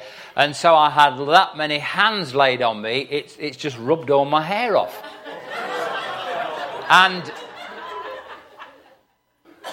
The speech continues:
and it was years and years before I was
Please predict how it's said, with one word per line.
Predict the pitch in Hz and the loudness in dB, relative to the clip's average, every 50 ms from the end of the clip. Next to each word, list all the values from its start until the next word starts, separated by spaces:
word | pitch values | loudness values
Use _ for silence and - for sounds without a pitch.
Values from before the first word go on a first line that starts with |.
| - - | 2 4
and | 180 196 196 190 - - | 4 4 4 2 -4 -6
it | - 185 202 175 | -2 -2 0 2
was | 180 185 175 123 123 | 2 2 2 0 -2
years | 131 151 196 240 262 269 262 254 233 180 - - | -4 0 2 4 4 4 4 4 2 -2 -2 2
and | 180 190 208 202 196 | 2 2 2 2 0
years | 202 220 254 247 202 175 160 135 | -2 0 2 2 2 2 0 -2
before | 123 160 170 165 - - 185 220 226 208 180 175 - 147 156 - | -2 -4 -4 -4 -2 0 4 4 6 6 6 4 4 4 2 4
I | - 160 165 | 6 6 6
was | 160 160 160 147 - | 6 4 2 -2 -6